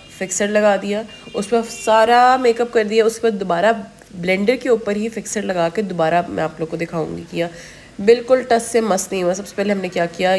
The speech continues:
pink color लिया, pink color से हमने crease fill कर ली। फिर जी,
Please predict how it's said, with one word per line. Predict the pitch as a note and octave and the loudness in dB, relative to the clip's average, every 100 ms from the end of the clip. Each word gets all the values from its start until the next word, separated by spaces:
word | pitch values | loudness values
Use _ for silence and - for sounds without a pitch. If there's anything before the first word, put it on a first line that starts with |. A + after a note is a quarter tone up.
| G3 - | -2 -4
pink | G#3+ A#3 | -4 0
color | G3 E3 | 2 2
लिया, | E3 D#3+ F#3+ D#4+ - - - - - - - - | 2 -2 -4 -6 -16 -20 -20 -20 -20 -20 -20 -2
pink | G3+ G#3 | 0 2
color | F#3+ | 0
से | F#3 G3 | -2 -2
हमने | F#3+ | -4
crease | F#3 E3+ E3+ | -4 -4 -4
fill | G3+ F#3 | -6 -4
कर | F#3 | -4
ली। | F#3 F#3+ B3+ C#4 - | -4 -4 -8 -12 -6
फिर | A3 F#3+ | -2 -2
जी, | F3 F3 E3+ E3+ G3 | -2 -2 0 0 -2